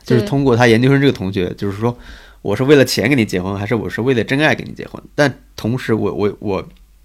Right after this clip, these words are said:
Speaker 2: 因为这两个不同的想法，但是我，我只要跟你结婚了，这个婚姻那到底是真的还是假的？其实是很难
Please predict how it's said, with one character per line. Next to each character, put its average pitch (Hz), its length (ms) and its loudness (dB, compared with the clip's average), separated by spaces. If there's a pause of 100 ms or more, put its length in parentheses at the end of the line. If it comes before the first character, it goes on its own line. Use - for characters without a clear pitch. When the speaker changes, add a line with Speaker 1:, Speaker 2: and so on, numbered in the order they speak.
(200)
Speaker 2:
因 156 200 2
为 117 140 2
这 135 140 2
两 104 160 2
个 98 120 -2
不 120 220 -6
同 117 160 -2
的 113 60 -2
想 110 260 -6
法， 98 220 -2
但 135 180 4
是 123 60 0
我， 170 260 -2
我 131 200 0
只 139 60 2
要 120 120 4
跟 139 100 0
你 120 80 2
结 101 180 0
婚 131 160 -2
了， 120 80 0
这 110 100 -4
个 117 60 -4
婚 127 160 -4
姻 127 140 -4
那 131 100 -2
到 127 180 0
底 117 120 -4
是 110 160 -6
真 127 220 -4
的 127 100 0
还 107 100 0
是 120 80 0
假 104 180 -6
的？ - 140 -16
其 110 140 -8
实 139 100 -6
是 160 140 -4 (800)
很 113 240 -2
难 113 320 -4